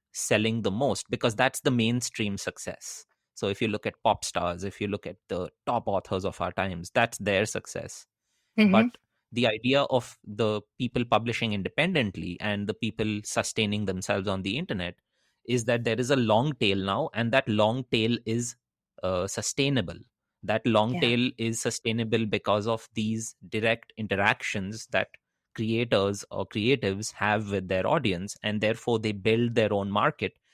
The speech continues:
Speaker 1: which has nothing to do with what else is on the Barnes and Noble bookshelf, because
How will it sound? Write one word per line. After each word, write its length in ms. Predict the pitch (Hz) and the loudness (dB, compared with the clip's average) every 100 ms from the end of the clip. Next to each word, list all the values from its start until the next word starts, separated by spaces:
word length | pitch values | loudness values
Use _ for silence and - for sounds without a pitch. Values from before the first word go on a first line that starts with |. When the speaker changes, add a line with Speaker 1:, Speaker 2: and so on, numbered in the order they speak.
| _ | _
Speaker 1:
which 200 | - 156 | -8 -2
has 160 | 202 180 | 2 2
nothing 340 | 127 117 170 175 | 2 2 0 2
to 80 | |
do 120 | 120 131 | 2 4
with 240 | 127 123 | 2 -2
what 300 | 95 110 - - | 2 4 4 0
else 380 | 110 123 127 - | 0 0 -2 -4
is 220 | 120 - | -4 -4
on 260 | 110 113 123 | -4 -2 -2
the 80 | |
Barnes 400 | 107 98 104 120 | 0 0 0 0
and 140 | 107 98 | -2 -2
Noble 300 | 98 104 92 | -4 -4 -4
bookshelf, 600 | 85 - - - - - | -2 -4 -4 -10 -12 -8
because 380 | 123 135 135 135 | -2 2 2 0